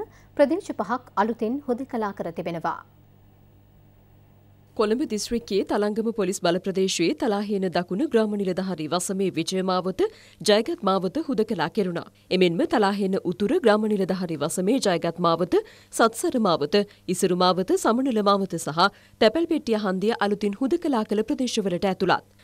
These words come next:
Speaker 2: රත්නපුර දිස්ත්‍රික්කයේ රත්නපුර පොලිස් බල ප්‍රදේශයට අයත් කහන්ගම කොස්ගලවත්ත ග්‍රාම නිලධාරී වසම සහ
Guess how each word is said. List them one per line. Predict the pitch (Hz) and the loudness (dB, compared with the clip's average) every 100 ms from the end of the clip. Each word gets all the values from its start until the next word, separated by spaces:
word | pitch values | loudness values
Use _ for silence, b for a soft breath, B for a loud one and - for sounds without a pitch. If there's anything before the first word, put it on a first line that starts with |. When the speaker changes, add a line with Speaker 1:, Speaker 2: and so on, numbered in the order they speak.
| b | b
Speaker 2:
රත්නපුර | 196 190 185 175 | -2 0 -2 -2
දිස්ත්‍රික්කයේ | 160 180 - 208 196 185 | -2 -2 0 0 2 2
රත්නපුර | 180 180 208 214 | 2 0 0 0
පොලිස් | 196 190 185 | 0 0 0
බල | 175 180 | 0 0
ප්‍රදේශයට | 185 180 175 175 165 - | -2 -2 -2 -2 -6 -2
අයත් | 151 220 - b b - | 0 0 -2 b b -2
කහන්ගම | 196 190 190 196 269 | 0 2 2 2 2
කොස්ගලවත්ත | - 208 - 285 233 196 - | 2 0 0 -2 0 0 0
ග්‍රාම | 220 196 185 | 0 0 0
නිලධාරී | 185 175 180 175 170 | -2 -2 -2 -2 -2
වසම | 160 165 160 | -4 -4 -8
සහ | 151 147 | -8 0